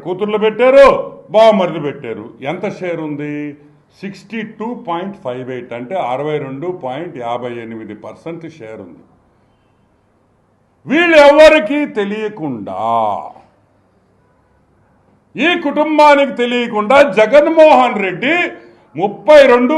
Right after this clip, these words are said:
పాయింట్ యాభై తొమ్మిది పర్సెంట్ షేర్ కొనేశాడు దీంట్లో.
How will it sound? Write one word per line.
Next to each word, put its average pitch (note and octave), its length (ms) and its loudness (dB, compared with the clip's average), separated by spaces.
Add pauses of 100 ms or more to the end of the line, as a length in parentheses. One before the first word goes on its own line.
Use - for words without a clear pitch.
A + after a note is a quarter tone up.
(140)
పాయింట్ A#3+ 340 0
యాభై A#3+ 260 6 (140)
తొమ్మిది F#3 400 -4
పర్సెంట్ G#3+ 400 -8
షేర్ E3+ 260 -6
కొనేశాడు B2 480 -8
దీంట్లో. G2 260 -16